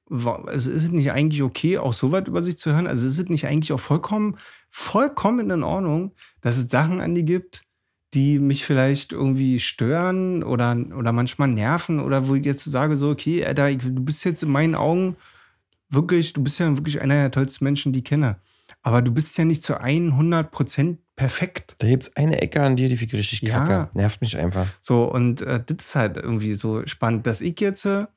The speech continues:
Speaker 1: ist ja jetzt leicht, zu dir zu sagen, ja, hey, du bist total toll, aber es ist nicht alles an dir perfekt. Aber viel interessanter ist ja jetzt, äh, wie du jetzt damit umgehst,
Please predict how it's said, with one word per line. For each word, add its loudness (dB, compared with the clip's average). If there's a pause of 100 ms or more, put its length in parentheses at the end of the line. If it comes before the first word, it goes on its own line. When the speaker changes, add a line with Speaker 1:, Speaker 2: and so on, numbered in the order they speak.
(840)
Speaker 1:
ist -4
ja 4
jetzt 2
leicht, 4
zu 0
dir 2
zu -4
sagen, 4
ja, 2
hey, 0
du 0
bist -4
total -2
toll, 0
aber -2
es -6
ist -6
nicht -4
alles 0
an -2
dir -2
perfekt. -4 (380)
Aber 4
viel 0
interessanter 0
ist -4
ja 0
jetzt, 0
äh, 2 (360)
wie -2
du 2
jetzt 0
damit 0
umgehst, -4